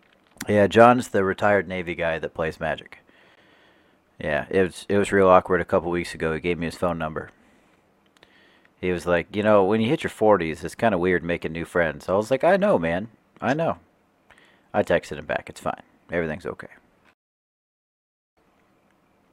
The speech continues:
But, but Tim and I, we, we hang out whenever we get the opportunity. And, um,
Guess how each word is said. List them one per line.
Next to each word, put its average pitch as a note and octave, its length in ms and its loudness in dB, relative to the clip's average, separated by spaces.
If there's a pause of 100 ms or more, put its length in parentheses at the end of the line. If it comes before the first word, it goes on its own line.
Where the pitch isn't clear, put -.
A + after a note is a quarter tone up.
(280)
But, F#2+ 260 0 (320)
but G2+ 160 -4
Tim D3 180 2
and A2 80 2
I, F#2 200 4
we, F#2+ 220 0
we G2 240 -4
hang F#2 220 -2
out F2+ 200 -2
whenever E2 240 -6
we E2+ 80 -8
get D#2+ 160 -10
the E2 140 -6
opportunity. D#2+ 600 -10 (960)
And, E2+ 340 -2
um, D#2+ 540 0